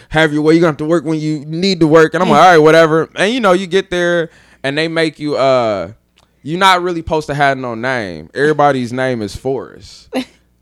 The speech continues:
Speaker 1: Like, so they got, like, the little license plate to say, "Run, Forrest, run." And then if your table needs you,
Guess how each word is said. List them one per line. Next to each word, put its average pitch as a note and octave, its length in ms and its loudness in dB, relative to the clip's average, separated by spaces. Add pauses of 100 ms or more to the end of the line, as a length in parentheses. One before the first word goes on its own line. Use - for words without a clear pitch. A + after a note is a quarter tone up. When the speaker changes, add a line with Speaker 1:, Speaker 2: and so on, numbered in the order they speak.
(380)
Speaker 1:
Like, B2+ 260 0
so D3+ 160 -2
they D3 100 0
got, D#3+ 220 2
like, D3 240 0
the C3 100 -4
little C#3+ 300 0
license C#3+ 380 0
plate C3+ 200 -4
to A#2 80 -12
say, B2 240 -4
"Run, C#3 380 0
Forrest, C#3 320 -2
run." C#3 340 -2
And C3 160 -2
then C#3 160 -2
if C3+ 140 -6
your C3 100 0
table D3+ 400 -2
needs C#3 320 -6
you, A#2+ 160 -6